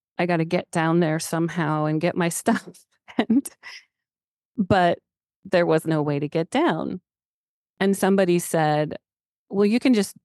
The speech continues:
you can jump because you're not gonna get hurt." I kinda looked at them like, "Yeah, no, I'm not doing that." <laughs> And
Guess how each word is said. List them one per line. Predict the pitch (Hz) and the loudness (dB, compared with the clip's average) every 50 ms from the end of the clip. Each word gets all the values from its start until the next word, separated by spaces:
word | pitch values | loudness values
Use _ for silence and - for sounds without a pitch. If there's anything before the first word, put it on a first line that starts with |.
| _ _ _ _ - | _ _ _ _ -4
you | 208 | -2
can | - 254 233 | 0 0 0
jump | 190 175 147 139 - 180 - - - - - _ - | 0 0 0 -2 -2 -6 -10 -12 -18 -20 -20 _ -14
because | 170 - - - 170 160 151 147 156 - | -12 -12 -6 -2 0 0 0 0 0 0
you're | 170 180 | 2 2
not | 185 185 180 | 2 2 2
gonna | 180 180 170 | 0 0 0
get | 165 160 156 165 | -2 -4 -8 -4
hurt." | - 165 147 143 151 - - _ _ _ _ _ _ _ _ _ _ _ _ _ _ _ _ _ _ _ _ | -2 -2 0 0 -2 -4 -8 _ _ _ _ _ _ _ _ _ _ _ _ _ _ _ _ _ _ _ _
I | - - | -12 -6
kinda | - 185 175 175 165 | -2 0 2 2 2
looked | 147 151 160 - - | 2 0 -2 -2 -6
at | 151 - | -4 -2
them | 160 147 143 143 | -2 -2 0 0
like, | 143 139 143 139 143 - _ _ | -2 -2 -2 -4 -6 -8 _ _
"Yeah, | - 131 143 151 143 147 143 139 - 131 - - - - - 175 - _ _ _ _ | -10 -4 -4 -2 -2 -2 -4 -4 -4 -6 -8 -8 -10 -10 -12 -14 -16 _ _ _ _
no, | 170 170 170 165 165 | -2 0 0 2 2
I'm | 160 165 165 | 2 2 2
not | 156 156 151 | 0 0 -2
doing | - 165 165 160 156 | -2 -2 0 0 0
that." | 151 139 135 - _ _ _ - - - - - - - - _ _ | -2 -4 -6 -8 _ _ _ -20 -20 -20 -20 -20 -20 -20 -20 _ _
<laughs> | 208 214 - - - _ - 240 - - | -2 -2 -2 -2 -4 _ 0 0 2 2
And | - 190 180 - | 2 2 2 0